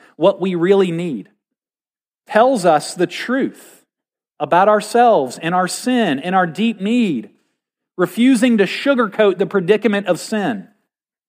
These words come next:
And then, loving us so much, he is willing to pay the price for all the lies that we've ever engaged, so that we might be set free to walk once again in truth and light.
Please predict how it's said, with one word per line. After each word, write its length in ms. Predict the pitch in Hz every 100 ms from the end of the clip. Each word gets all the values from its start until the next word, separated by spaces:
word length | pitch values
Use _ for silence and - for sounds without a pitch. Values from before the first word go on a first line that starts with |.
| _ _ _ _ _ -
And 200 | 175 170
then, 420 | 156 262 220 180
loving 420 | 170 190 220 233
us 120 | 202 -
so 240 | - 190
much, 340 | 175 185 -
he 140 | - 214
is 160 | 160
willing 380 | 139 170 196 196
to 100 | 175
pay 300 | - 175 180
the 100 | 156
price 440 | 127 - 165 170 -
for 180 | 147
all 260 | 131 160 185
the 100 | 175
lies 600 | 147 156 165 165 160 151 - - -
that 140 | 139
we've 180 | 143 120
ever 320 | 160 175 180
engaged, 680 | 147 127 113 85 - - _ _ _ _ _ _ _ _ _
so 200 | - -
that 140 | 156 135
we 180 | 160 180
might 240 | 175 151
be 100 | 151
set 320 | 131 - 156
free 260 | - 160 160
to 80 | 131
walk 320 | 135 135 135
once 220 | 139 127
again 300 | 127 127 123
in 80 | 107
truth 320 | - 131 120
and 100 | 101
light. 280 | 98 92